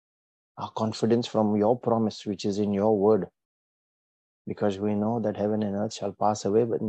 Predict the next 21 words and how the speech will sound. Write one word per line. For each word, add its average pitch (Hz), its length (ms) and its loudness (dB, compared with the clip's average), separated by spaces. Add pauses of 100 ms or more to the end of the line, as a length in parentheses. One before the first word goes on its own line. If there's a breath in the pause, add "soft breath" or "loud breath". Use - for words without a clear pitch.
that 107 200 -4
word 107 320 2
shall 101 220 -6
not 101 320 -4 (100)
pass 117 380 -4 (500 loud breath)
unless 101 360 0
it 107 120 0
fulfills 113 760 2
what 101 340 0
you 104 240 0
have 110 200 -2
spoken 107 480 0
for 104 220 0
it, 104 100 -4 (200)
the 98 140 -4
purpose 107 380 -2
that 95 160 -6
you 107 80 2
have 101 140 2
intended 98 480 -4
it. - 140 -10